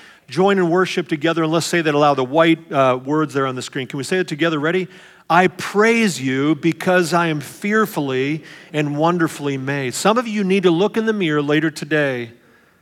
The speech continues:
and say that again. Not praising yourself, but saying, "God, I want to praise you." 'Cause our human nature is to do what?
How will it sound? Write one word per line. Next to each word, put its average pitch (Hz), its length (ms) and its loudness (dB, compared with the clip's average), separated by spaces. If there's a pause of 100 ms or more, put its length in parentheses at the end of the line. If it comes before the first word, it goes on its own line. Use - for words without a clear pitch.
(320)
and 139 100 -4
say 147 220 0
that 135 140 -2
again. 113 440 -8 (1300)
Not 190 360 2
praising 208 720 0
yourself, 165 600 2
but 160 120 -4
saying, 151 320 -4
"God, 185 360 -2 (140)
I 170 80 -2
want 202 200 -2
to 190 40 -2
praise 180 480 -4
you." 135 380 -6 (340)
'Cause 180 140 0
our 240 160 0
human 220 340 -4
nature 214 300 -4
is 147 100 -4
to 151 80 -12
do 156 180 -4
what? 147 380 -4